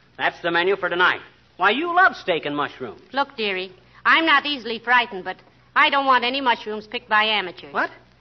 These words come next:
Speaker 2: I'd just as soon skip rope with a high-tension wire during an electrical storm.
Speaker 1: Oh, now you're just being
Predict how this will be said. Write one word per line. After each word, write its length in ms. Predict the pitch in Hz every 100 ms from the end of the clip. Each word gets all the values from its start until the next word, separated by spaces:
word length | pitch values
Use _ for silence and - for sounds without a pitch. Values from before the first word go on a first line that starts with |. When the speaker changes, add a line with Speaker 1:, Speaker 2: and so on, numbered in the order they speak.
| _ _
Speaker 2:
I'd 300 | - 359 320
just 260 | 233 247 -
as 100 | 220
soon 260 | 262 254
skip 280 | - - 302
rope 260 | 269 294 311
with 80 | 233
a 60 |
high-tension 680 | 226 277 311 320 330 330 339
wire 420 | 359 339 196 165 - _ _
during 280 | 214 311 311
an 80 | 285
electrical 480 | 277 311 339 - 359
storm. 400 | - 370 392 -
Speaker 1:
Oh, 380 | 143 147 151 151
now 240 | 143 143
you're 180 | 139 135
just 220 | 131 135 -
being 180 | 131